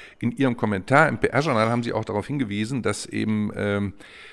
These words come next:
laut einer Bitkom-Studie von Mai neunzehn, äh, nur noch dreiundzwanzig Prozent der sechzehn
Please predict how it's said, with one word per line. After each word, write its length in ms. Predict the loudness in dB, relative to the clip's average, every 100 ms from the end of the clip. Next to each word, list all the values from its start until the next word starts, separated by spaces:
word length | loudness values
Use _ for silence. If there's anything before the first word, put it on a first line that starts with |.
| -14 -2
laut 260 | 2 2
einer 160 | 0 0
Bitkom-Studie 840 | -2 -2 0 0 -2 -2 0 0
von 280 | 0 0 0
Mai 300 | 2 2 2
neunzehn, 920 | 4 4 4 2 0 2 0 -2 -4
äh, 320 | 0 0 0
nur 220 | 0 0
noch 180 | 0 -2
dreiundzwanzig 840 | -4 0 2 2 -2 -4 -6 -6 -6
Prozent 460 | -6 -4 -4 -2
der 100 | -4
sechzehn 640 | -2 -6 -6 -2 -2 -2